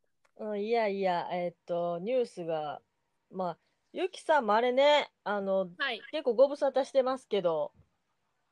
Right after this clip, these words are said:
Speaker 2: ご無沙汰してますね。
Speaker 1: ね、あの、
Speaker 2: 二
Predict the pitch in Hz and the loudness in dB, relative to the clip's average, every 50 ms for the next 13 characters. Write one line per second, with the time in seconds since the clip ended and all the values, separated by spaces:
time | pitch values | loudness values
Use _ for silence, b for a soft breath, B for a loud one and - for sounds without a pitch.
0 | _ _ - 262 254 262 294 294 302 285 262 - 277 302 294 - - 277 269 269 | _ _ -4 -4 -4 -4 -4 -2 -2 -2 -2 -2 -2 -4 -4 -4 -6 -6 -6 -6
1 | 269 277 294 - 254 220 214 214 208 208 196 190 185 185 180 233 233 233 226 202 | -6 -8 -8 -8 -8 -8 -6 -6 -6 -6 -6 -6 -6 -6 -6 -4 -2 -2 -2 -2
2 | 165 180 190 196 202 220 214 247 233 | -2 -4 -4 -2 0 0 0 0 0